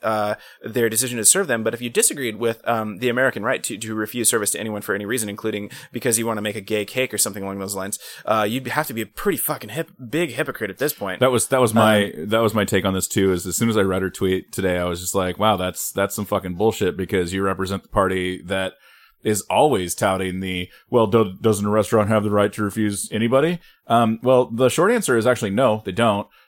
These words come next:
Speaker 1: Mm-hmm.
Speaker 2: Um, uh, but the long answer is, I mean, if that's really the fucking hill you're gonna die on and somebody tells you they don't wanna serve you,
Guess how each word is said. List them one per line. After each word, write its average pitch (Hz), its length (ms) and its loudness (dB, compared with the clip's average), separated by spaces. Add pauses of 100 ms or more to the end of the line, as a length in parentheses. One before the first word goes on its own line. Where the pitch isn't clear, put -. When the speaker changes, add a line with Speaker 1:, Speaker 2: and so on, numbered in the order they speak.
Speaker 1:
Mm-hmm. 135 160 0
Speaker 2:
Um, 104 400 4 (220)
uh, 117 220 0
but 123 360 2
the 127 180 0
long 170 220 2
answer 127 340 2
is, 117 300 4
I 107 60 -2
mean, 120 340 2
if 120 220 2
that's 135 460 0
really 143 320 2
the 113 100 -2
fucking 170 280 0
hill 160 140 2
you're 143 80 0
gonna 135 160 0
die 160 300 2
on 120 420 2
and 120 280 2
somebody 135 240 0
tells 143 200 2
you 131 60 4
they 139 60 6
don't 143 100 2
wanna 123 120 2
serve 185 240 2
you, 120 280 4